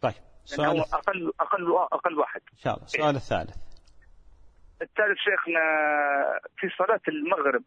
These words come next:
Speaker 2: لما ندخل من المسجد وأصلي المغرب، آه، عند أذان المغرب، آه، فأنا أظل واقف بالنسبة لي أنا، هي مدة ثلاث دقائق أو خمس دقائق، فهل أصلي ركعتين المسجد،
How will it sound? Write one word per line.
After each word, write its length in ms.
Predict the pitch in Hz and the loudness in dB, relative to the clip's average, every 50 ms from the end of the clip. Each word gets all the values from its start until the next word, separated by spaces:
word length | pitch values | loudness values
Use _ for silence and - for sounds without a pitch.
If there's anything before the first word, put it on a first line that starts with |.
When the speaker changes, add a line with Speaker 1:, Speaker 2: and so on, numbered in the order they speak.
| _ _ _ _ _ _ _ _ - | _ _ _ _ _ _ _ _ -2
Speaker 2:
لما 240 | 269 - - 151 170 | -2 0 0 0 -2
ندخل 200 | - - - 143 | 0 0 -2 0
من 120 | 135 131 | 0 2
المسجد 580 | 127 127 127 135 170 165 - - - - - - _ - _ _ _ _ _ _ _ _ _ _ _ _ _ _ _ _ _ _ - | 0 0 0 0 -2 -2 -4 -4 -6 -6 -6 -8 _ -20 _ _ _ _ _ _ _ _ _ _ _ _ _ _ _ _ _ _ -16
وأصلي 540 | - - - 131 - - 175 160 143 135 127 | -12 -8 -8 -6 -2 -2 0 2 2 2 2
المغرب، 520 | 120 127 151 180 165 160 151 151 151 143 | 2 2 2 2 4 2 2 2 2 2
آه، 300 | 131 135 135 - - 143 139 _ - - - 175 - 160 | 2 2 2 2 0 -4 -4 _ -4 -2 0 0 0 0
عند 180 | 190 202 - | -2 0 0
أذان 340 | - 165 165 190 196 185 170 | 0 0 0 0 0 0 0
المغرب، 340 | 165 160 143 117 113 104 - _ _ _ _ _ _ _ _ _ _ _ _ _ _ _ _ _ _ - - | 0 0 0 0 0 -4 -4 _ _ _ _ _ _ _ _ _ _ _ _ _ _ _ _ _ _ -8 -4
آه، 640 | 131 131 131 127 123 123 120 120 120 113 113 117 - _ _ _ _ _ - | 0 2 2 2 2 2 2 2 2 2 0 -2 -4 _ _ _ _ _ -2
فأنا 260 | - 170 190 202 202 196 - - 262 - _ - - | 0 2 2 2 2 0 0 -2 -6 -8 _ -6 -2
أظل 280 | - 160 - 208 202 | -2 2 2 2 2
واقف 320 | 185 180 202 170 - - - - - | 2 2 2 2 0 -4 -12 -8 -6
بالنسبة 280 | 147 151 135 - 135 | -6 -6 -4 -2 -2
لي 200 | 135 131 131 120 | 0 2 2 0
أنا، 140 | 117 107 - - _ _ _ - | 0 -2 -4 -8 _ _ _ -8
هي 160 | 139 160 180 160 | -2 0 0 0
مدة 280 | 165 175 160 143 147 139 _ - 147 - _ - | 0 -2 -2 -2 -4 -6 _ -8 -8 -6 _ -4
ثلاث 180 | 165 160 160 139 | 0 0 0 0
دقائق 340 | 143 135 - 170 156 143 | 0 0 2 2 2 2
أو 80 | 135 127 | 0 0
خمس 280 | - - 147 139 123 - | 0 -2 -4 -4 -2 -4
دقائق، 340 | 127 - 131 127 120 113 - - _ _ _ _ _ _ _ _ - | -4 0 0 0 0 0 -4 -6 _ _ _ _ _ _ _ _ -2
فهل 240 | 151 160 185 190 - | 0 0 0 0 0
أصلي 600 | - 151 - - 202 - 170 175 160 156 151 151 | -4 -4 0 0 0 0 0 2 2 4 4 4
ركعتين 380 | 143 139 - 135 135 - 160 156 | 2 2 0 -2 -2 0 0 0
المسجد، 460 | 147 151 170 175 151 - - 196 | 0 0 -2 -2 -2 -4 -6 -6